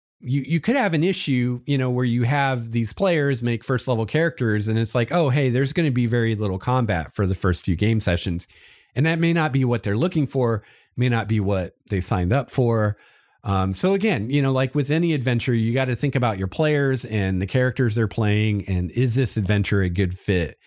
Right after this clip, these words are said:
for your group right now? All right, so really quickly, I'm, I'm just gonna go through the book and tell you what's all in here, and then we'll get more in,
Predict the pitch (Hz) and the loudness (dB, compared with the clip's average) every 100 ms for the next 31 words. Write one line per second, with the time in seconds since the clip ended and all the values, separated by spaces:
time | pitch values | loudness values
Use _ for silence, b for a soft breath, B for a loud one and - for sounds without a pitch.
0 | b b b - 98 98 120 104 98 85 | b b b -2 0 2 0 0 0 0
1 | 78 - _ _ _ _ - 92 85 71 | -2 -10 _ _ _ _ -4 -2 -2 -4
2 | 80 - - _ _ _ _ _ b b | -10 -12 -20 _ _ _ _ _ b b
3 | 180 190 151 - 180 156 202 285 156 180 | -2 0 0 0 0 2 0 0 -4 -4
4 | - 151 135 117 139 143 - 135 143 185 | -4 0 0 0 -2 -2 -6 -2 -2 -2
5 | 240 190 120 123 147 - 151 123 117 135 | 0 -2 0 0 0 0 0 0 0 -2
6 | 120 107 143 147 131 117 117 127 104 - | -2 -2 0 0 0 0 -2 -2 -2 -2
7 | 147 180 139 110 87 90 - B B B | -2 0 0 -2 -2 -4 -8 B B B
8 | B - 120 117 127 135 120 113 127 110 | B -2 0 2 2 2 0 0 -2 0
9 | 117 110 110 101 98 | 0 2 2 2 0